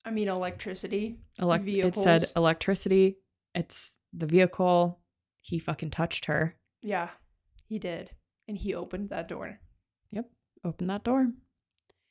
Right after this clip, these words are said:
Speaker 2: So what do you think? Do you think that Annabelle truly has a demon attached to her, or is the story simply blown out of proportion?
Speaker 1: That's, <sighs> I th-,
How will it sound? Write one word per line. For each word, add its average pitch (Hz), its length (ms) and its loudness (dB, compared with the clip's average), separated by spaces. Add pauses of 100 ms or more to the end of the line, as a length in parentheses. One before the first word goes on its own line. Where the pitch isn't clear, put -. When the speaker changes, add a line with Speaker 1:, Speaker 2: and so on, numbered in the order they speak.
(320)
Speaker 2:
So 190 920 6
what 202 540 0
do 214 100 0
you 185 200 2
think? - 540 -8 (840)
Do 175 120 0
you 202 240 6
think 208 520 0
that 170 260 2
Annabelle 175 760 2
truly 196 500 4
has 165 460 2
a 175 40 -2
demon 165 280 0
attached 156 420 -2
to 175 60 -8
her, 160 420 -2
or 156 220 0
is 160 200 -4
the 160 100 -10
story 180 360 0
simply 165 340 -4
blown 147 380 -4
out 143 100 -8
of 143 120 -12
proportion? - 640 -14 (2000)
Speaker 1:
That's, 240 400 -8
<sighs> 185 1120 -10
I 233 140 -2
th-, - 200 -12